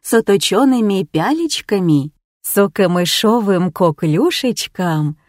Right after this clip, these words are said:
с коленкоровой подушечкой, с позолоченным булавочком. Она шелковые кружева плетет.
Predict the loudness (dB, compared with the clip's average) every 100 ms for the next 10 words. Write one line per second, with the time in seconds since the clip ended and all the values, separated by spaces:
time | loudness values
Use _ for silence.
0 | _ _ -14 0 2 4 4 2 0 2
1 | 2 2 2 2 2 0 0 0 2 2
2 | 0 -2 -4 -4 -6 -4 -2 -2 -6 _
3 | _ _ _ -18 -2 0 0 0 0 0
4 | 0 -2 -2 0 0 0 0 0 0 0
5 | -2 -4 -6 -6 -8 -12 -8 -8 -8 -12
6 | -16 _ _ _ _ _ 0 2 2 2
7 | 2 0 0 2 2 0 0 0 2 0
8 | 0 0 0 0 2 2 2 2 0 -2
9 | 0 2 0 -4 -6 -6